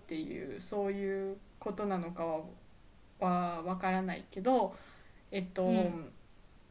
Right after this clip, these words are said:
Speaker 1: 豆乳とか、その他のやつ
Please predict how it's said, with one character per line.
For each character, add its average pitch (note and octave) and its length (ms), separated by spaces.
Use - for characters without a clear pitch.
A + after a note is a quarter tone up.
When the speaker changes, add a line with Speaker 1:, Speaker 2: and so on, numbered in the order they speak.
Speaker 1:
豆 B3+ 460
乳 C4+ 40
と G#3+ 140
か、 G3 560
そ G#3+ 200
の G3+ 120
他 G#3+ 320
の B3 320
や B3+ 140
つ F#3 500